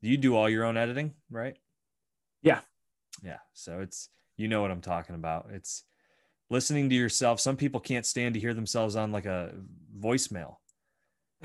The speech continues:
Speaker 1: I was one of 'em.
Speaker 2: <laughs>
Speaker 1: I was like, "That's what
Speaker 2: Really?
Speaker 1: I sound like? I didn't realize that was what my voice sounded like." And now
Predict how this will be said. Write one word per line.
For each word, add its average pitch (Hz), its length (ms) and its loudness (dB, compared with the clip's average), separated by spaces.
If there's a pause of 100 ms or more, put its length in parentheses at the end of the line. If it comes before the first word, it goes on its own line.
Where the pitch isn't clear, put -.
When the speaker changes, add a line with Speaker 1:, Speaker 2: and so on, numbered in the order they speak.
(200)
Speaker 1:
I 104 120 4
was 120 200 2
one 117 200 6
of 101 120 4
'em. - 240 -2
Speaker 2:
<laughs> - 60 -18
Speaker 1:
I 110 100 2
was 113 140 0
like, 101 200 2
"That's 123 160 8
what 156 80 12
Speaker 2:
Really? 165 140 12
Speaker 1:
I - 20 -2
sound 120 380 -2
like? 165 360 -2 (140)
I 107 100 0
didn't 151 160 2
realize 117 280 2
that 123 80 0
was 110 140 -4
what 120 40 -6
my 113 120 0
voice 135 280 0
sounded 90 340 -4
like." 87 220 -12
And 98 80 -6
now 107 460 2